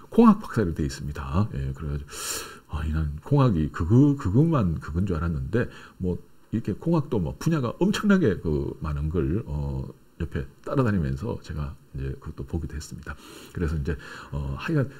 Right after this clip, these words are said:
어떻게든 설명을 굉장히 쉽게, 어, 알아듣기 쉽게 굉장히 잘하는, 어, 그런 타입입니다. 그래서 여러분들이 이 유튜브 영상 보는 데는 돈 하나도 안 들어요. 이거 보면서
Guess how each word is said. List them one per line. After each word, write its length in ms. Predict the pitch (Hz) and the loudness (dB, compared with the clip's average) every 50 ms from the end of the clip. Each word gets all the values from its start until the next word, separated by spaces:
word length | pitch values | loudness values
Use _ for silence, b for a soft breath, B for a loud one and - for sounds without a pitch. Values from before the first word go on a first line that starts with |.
| B B | B B
어떻게든 520 | - 160 - - 220 208 220 190 135 - - - | 2 4 10 10 10 10 10 8 6 4 -2 -12
설명을 600 | - - - 208 202 185 190 185 151 110 92 85 - | -4 4 6 8 10 10 8 10 8 6 6 4 6
굉장히 400 | - 127 147 160 160 160 143 110 | 6 8 8 10 8 6 4 2
쉽게, 440 | - - - 117 - - 143 - - - - | 0 0 -4 0 2 4 2 2 2 -4 -10
어, 60 | - 87 | -10 -8
알아듣기 360 | 85 101 127 143 135 - - - | -2 2 2 2 2 2 0 -2
쉽게 320 | - - - - 107 - - - - - | -4 -2 -2 -2 -2 -2 -2 -12 -16 -8
굉장히 320 | - 127 123 135 120 107 | -6 -4 0 0 0 0
잘하는, 640 | - - - 71 71 80 85 90 87 73 76 95 - - | 0 -2 -6 -4 0 2 2 4 4 2 2 0 -2 -2
어, 220 | 78 73 73 69 | -4 -4 -4 -4
그런 240 | - - 82 78 76 | -4 -4 -2 -2 -2
타입입니다. 540 | - - 95 80 67 65 - - - 78 78 B B B B B | -2 -2 -2 -2 -2 -4 -8 -10 -12 -14 -14 B B B B B
그래서 200 | - 80 73 78 76 B B B B | -8 -8 -8 -8 -10 B B B B
여러분들이 420 | 80 80 80 76 76 - 85 - - | -2 -2 0 0 0 -2 -4 -4 -2
이 180 | - 139 151 - | -2 -2 -2 0
유튜브 300 | 147 127 135 - 202 202 | -2 0 0 2 2 4
영상 260 | 151 120 110 139 143 | 4 4 4 2 2
보는 160 | 139 139 151 160 | 2 2 2 2
데는 120 | 139 107 | 0 0
돈 160 | - - 170 | 2 2 2
하나도 320 | 165 143 - 233 247 214 185 | 2 4 6 6 8 8 6
안 100 | 110 82 | 4 4
들어요. 200 | 78 82 82 73 - - - | 2 2 0 0 -2 -6 -12
이거 180 | 82 80 73 71 | -10 -8 -6 -8
보면서 560 | 67 - 80 78 76 78 76 76 - 147 147 | -6 -4 -4 -2 0 0 -2 -2 -2 -4 -6